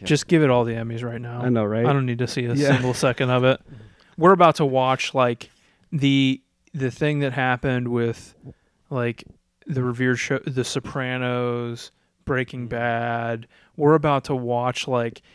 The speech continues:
Speaker 1: the apex. You watch the Metacritic on that show is gonna be, like, a ninety-nine. Just
Speaker 3: It could
Speaker 1: watch,
Speaker 3: be.
Speaker 1: like, where we've developed all these characters to the point where it's just at the absolute peak.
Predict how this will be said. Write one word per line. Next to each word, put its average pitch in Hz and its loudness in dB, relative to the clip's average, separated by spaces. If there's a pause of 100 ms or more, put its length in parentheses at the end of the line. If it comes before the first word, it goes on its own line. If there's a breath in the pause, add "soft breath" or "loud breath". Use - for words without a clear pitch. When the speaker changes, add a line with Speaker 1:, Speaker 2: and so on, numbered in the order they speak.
(200 soft breath)
Speaker 1:
the 135 2
apex. 127 -2
You 160 0
watch 135 -2
the 151 -2
Metacritic 139 0
on 123 -4
that 120 -6
show 117 0
is 120 -8
gonna 117 -14
be, 113 -14
like, 113 -14
a 117 -16
ninety-nine. 120 -18 (500)
Just 156 -4
Speaker 3:
It 160 -14
could - -6
Speaker 1:
watch, 127 -6
Speaker 3:
be. 139 -6
Speaker 1:
like, 131 -4 (340 loud breath)
where 143 4
we've 135 0
developed 139 4
all 143 8
these 139 0
characters 135 0
to - -6
the 120 -4
point 127 -6
where 123 -2
it's 117 -8
just - -8
at 127 -6
the 123 -8
absolute 123 -8
peak. 127 -8